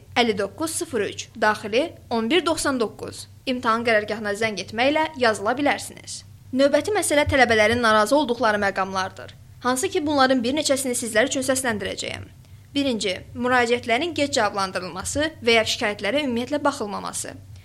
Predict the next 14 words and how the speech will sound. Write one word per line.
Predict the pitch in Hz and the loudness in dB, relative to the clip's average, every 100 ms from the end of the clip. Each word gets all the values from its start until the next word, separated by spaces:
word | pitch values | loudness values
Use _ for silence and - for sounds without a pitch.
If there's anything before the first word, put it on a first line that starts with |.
| - - - - | -20 -20 -6 0
Təqaüdlərin | 302 302 285 226 226 285 | 4 6 6 4 2 2
vaxtından | 311 - 247 214 233 | 0 -2 -2 -2 0
gec | 294 285 | 0 0
ödənilməsi. | 214 185 190 - - - - - - - - | -2 -4 -8 -6 -8 -8 -14 -20 -20 -20 -8
İmtahan | - 233 240 269 | -4 0 2 2
nəticələri | 311 311 285 277 247 247 | 2 -2 0 2 4 4
və | 247 | 2
apellyasiya | 233 226 262 294 | 2 0 0 0
müraciətlərinin | 277 262 254 254 233 226 | 2 2 0 0 -4 -4
düzgün | 220 214 240 | -6 -4 -4
qiymətləndirilməməsi. | 302 302 294 247 208 196 208 202 202 - 202 - - - - - - | -2 -4 -2 -4 -4 -6 -4 -2 -2 -4 -8 -12 -20 -20 -20 -18 -4
Universitet | 254 269 269 330 | 0 2 0 0
daxili | 330 311 302 | 0 2 0
məlumatlandırma | 285 254 240 240 226 226 | 0 0 0 -2 -2 -2